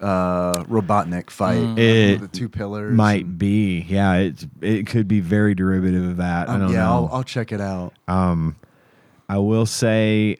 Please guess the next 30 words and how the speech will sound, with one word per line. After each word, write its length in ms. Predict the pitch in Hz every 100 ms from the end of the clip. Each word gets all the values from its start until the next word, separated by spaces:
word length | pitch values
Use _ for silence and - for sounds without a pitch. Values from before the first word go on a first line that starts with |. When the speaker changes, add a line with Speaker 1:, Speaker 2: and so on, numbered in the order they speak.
| -
Speaker 3:
um, 480 | 92 92 90 90 76
though, 300 | 98 127 139 -
so 200 | - 123
I 100 | 117
picked 560 | - 151 - _ - _ _ -
on 320 | 78 113 113
a 60 |
few 380 | 107 - 107 101
good 300 | 95 110 107
and 120 | 104 101
bad 400 | 101 98 92 82
from 160 | 95 92
each 240 | 95 -
one 200 | 95 92
of 120 | 90
the 280 | 85 85 80 73 - _ -
mini 240 | 101 98
games. 640 | 82 78 78 76 76 78
Speaker 1:
Uh-huh. 240 | 113 98 90 85 - -
Speaker 3:
I 80 | 95
did 180 | 92 110
have 200 | 113 98
a 60 | 92
couple 340 | 110 98 95
of 80 | 87
overall 840 | 90 90 90 92 92 92 92 87 80 - _
good 220 | 95 95
and 140 | 92 87
bads. 720 | 90 90 90 90 82 - - - _ _ _ _ _ _
Uh, 400 | 104 101 95 92